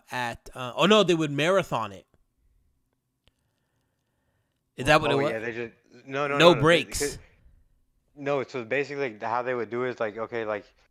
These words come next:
Speaker 2: yeah, like, we'll just go to this certain time, and after this, everyone has to leave.
Speaker 1: Yeah, exactly. Yeah, yeah, like,
Speaker 2: Yeah, yeah.
Speaker 1: like, 'cause it was bad. Everyone got caught up, and it ruined it. And then, like, slowly, like,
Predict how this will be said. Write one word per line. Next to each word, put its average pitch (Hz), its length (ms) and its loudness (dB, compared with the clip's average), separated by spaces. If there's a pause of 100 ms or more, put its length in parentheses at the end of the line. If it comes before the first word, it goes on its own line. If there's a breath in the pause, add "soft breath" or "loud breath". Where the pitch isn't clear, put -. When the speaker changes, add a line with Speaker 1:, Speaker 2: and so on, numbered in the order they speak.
Speaker 2:
yeah, 113 380 -2
like, 101 160 -2
we'll 107 220 -8
just 120 240 -10
go 123 300 -2
to 117 180 -14
this 110 140 -12
certain 127 460 -12
time, 123 360 -6
and 117 80 -6
after 110 300 -6
this, 110 140 -10
everyone 101 280 -8
has 98 200 -14
to 110 80 -12
leave. 95 220 -16 (120)
Speaker 1:
Yeah, 135 280 -4
exactly. 123 500 -4
Yeah, 123 300 -2
yeah, 104 40 -10
like, 107 220 -14
Speaker 2:
Yeah, 92 400 -10 (180)
yeah. 92 140 -14
Speaker 1:
like, 123 180 -8
'cause 160 180 -8
it 151 100 -2
was 147 120 -6
bad. 135 260 -4
Everyone 151 260 -4
got 139 200 -4
caught 127 240 -6
up, 123 160 -4
and 117 100 -8
it 117 60 -8
ruined 123 340 -8
it. 117 120 -8
And 151 100 -4
then, 202 120 2
like, 202 140 2
slowly, 254 640 0
like, 185 240 0